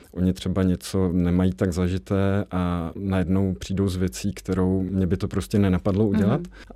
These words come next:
Speaker 1: A snažíme se trošku dávat dohromady teda tady nějakou tu zkušenost mojí nebo mých kolegů a tu jejich jako invenci a ty jejich nápady.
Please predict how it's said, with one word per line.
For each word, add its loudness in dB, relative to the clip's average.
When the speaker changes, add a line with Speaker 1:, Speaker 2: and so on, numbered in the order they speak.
Speaker 1:
A 2
snažíme 0
se -2
trošku -2
dávat 2
dohromady 2
teda 0
tady -2
nějakou 0
tu -2
zkušenost -4
mojí 2
nebo -2
mých 0
kolegů 2
a 2
tu -2
jejich 2
jako 0
invenci 2
a -2
ty 0
jejich 2
nápady. 2